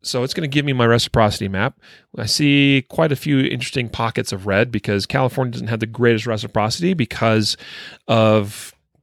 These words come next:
the fact that California doesn't honor anybody else's permit, right? So a lot of reciprocity agreements are based upon you accept ours, we'll accept yours. So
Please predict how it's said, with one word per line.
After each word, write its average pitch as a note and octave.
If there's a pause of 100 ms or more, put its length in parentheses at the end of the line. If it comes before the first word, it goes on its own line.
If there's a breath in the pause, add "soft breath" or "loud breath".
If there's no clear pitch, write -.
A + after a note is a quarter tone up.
(140)
the B2+
fact A#2
that -
California B2
doesn't G#2+
honor G#2+
anybody A2
else's F3+
permit, F2
right? G#2+
So -
a A#2
lot C3
of A#2+
reciprocity B2+
agreements A2
are G2+
based A2
upon G#2
you A#2+
accept B2+
ours, A2
we'll A2
accept G#2
yours. D#2+ (720 loud breath)
So B2